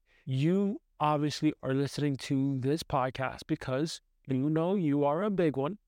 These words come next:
you know you are a big one, and you know you have a purpose. You know you have a very special purpose to fulfill. Now, if you are to fulfill this purpose, big one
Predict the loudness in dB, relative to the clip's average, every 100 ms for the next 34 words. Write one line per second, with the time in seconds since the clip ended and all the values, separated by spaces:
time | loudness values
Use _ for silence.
0 | -2 0 2 2 2 2 2 2 0 0
1 | 0 -2 -6 -12 _ _ -2 2 2 2
2 | 2 0 -2 -2 0 0 0 -8 -8 -12
3 | -12 _ _ _ _ _ _ 0 2 2
4 | 2 2 0 0 0 0 0 0 -2 -2
5 | -2 -2 -2 -4 -4 -6 -4 -6 -4 -4
6 | 0 0 -2 _ -4 0 0 -2 _ _
7 | _ _ _ _ 0 0 2 0 2 0
8 | -2 -4 _ _ -4 0 2 2 0 -2
9 | -2 -4 -8 -2 2 2 2 0 -2 -2
10 | -2 0 -4 -4 -6 -6 -6 -10